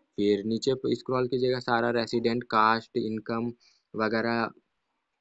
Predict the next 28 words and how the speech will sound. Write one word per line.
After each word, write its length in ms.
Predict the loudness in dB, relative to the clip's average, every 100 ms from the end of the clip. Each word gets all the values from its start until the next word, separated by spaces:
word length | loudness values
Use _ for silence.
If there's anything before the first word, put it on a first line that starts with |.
| _ -18 -8
डालना 380 | -2 0 0 -2
है, 80 | -4
उसका 240 | -4 -2
नंबर, 560 | -2 -2 -2 -2 -2 -4
अ, 160 | -4 -2
लिखना 320 | -2 -4 -6
है 120 | -6
यहाँ 180 | -6 -6
पे, 160 | -8
सर्टिफिकेट 640 | -6 -6 -6 -10 -4 -4 -2
नंबर, 280 | -4 -4 -6 -14 -20 -12
और 140 | -6 -4
नीचे 300 | -2 2 2
इनकम 500 | 2 -4 -6 -4 -4
का 140 | -2
यहाँ 260 | -2 -4 -4
पे 140 | -4
डेट 300 | 0 0 0
दिया 220 | -2 -2
हुआ 180 | -2 -6
है, 100 | -6
एक 120 | -6
सितंबर 420 | -6 -6 -4 -4
से, 160 | -4 -2 -2 -4 _ _ -10
अ, 240 | -6 -4 -4
होना, 260 | -4 -4
उसके 800 | -6 -8 -6 -4 -2 -2 -2 -8
मतलब 280 | -2 0 0